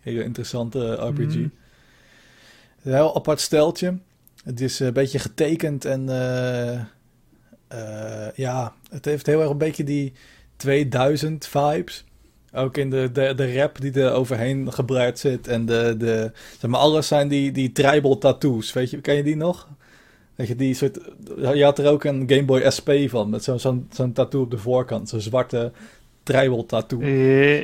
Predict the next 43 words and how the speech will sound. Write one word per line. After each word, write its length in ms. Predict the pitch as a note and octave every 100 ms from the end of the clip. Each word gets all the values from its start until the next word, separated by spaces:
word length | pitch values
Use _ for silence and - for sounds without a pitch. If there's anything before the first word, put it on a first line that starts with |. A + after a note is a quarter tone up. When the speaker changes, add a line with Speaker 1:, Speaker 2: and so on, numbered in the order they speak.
| -
Speaker 2:
ik 60 | D#3+
Speaker 1:
En, 60 | C3
Speaker 2:
denk 160 | A3+
dat 120 | A#3+
Speaker 1:
zeg 80 | F3+
Speaker 2:
ik 60 | G3+
weet 40 |
Speaker 1:
maar, 80 | F3+
Speaker 2:
welke 180 | F#3 F3
je 80 | F3+
bedoelt, 340 | D#3+ D#3 D3+
inderdaad. 360 | C#3+ C3 B2 B2
Speaker 1:
ja, 60 | A#2+
zeg 120 | C3
maar, 100 | C#3
alle 280 | D#3 D#3+ D#3+
lettering 520 | E3 E3+ D#3 D3 D3
is, 220 | C#3 -
is 340 | - D#3+ B2 C#3
daarin, 800 | C#3 C#3 D#3+ C#3+ C3+ C3 A2 G#2+
in 260 | C3+ B2+ B2
dat 200 | C#3 C3+
lettertype. 560 | C#3 B2+ B2 A#2+ A2+
En 60 | A#2+
je 100 | B2
kan 180 | C3 C3+
niks 220 | C#3 B2+
lezen. 420 | D3 C3+ C3 A2
Het 100 | G#2+
is 120 | C3+ -
echt 100 | -
fantastisch. 680 | - D#3+ - - - - - -
<laughs> 800 | F#3 - G3 E5 B4+ D#4 - G3+ - - - - - -
Dus 160 | - C3
dat, 120 | C3+
wat 140 | C3 D#3+
staat 240 | F3+ D#3
daar? 480 | D#3+ E3 B2+ A2+ B2
Oh, 120 | D3+
dag 200 | C#3 -
één. 380 | D3+ C#3+ C#3+ D3
Oké, 240 | C3+ C#3
cool. 280 | C3+ B2 B2+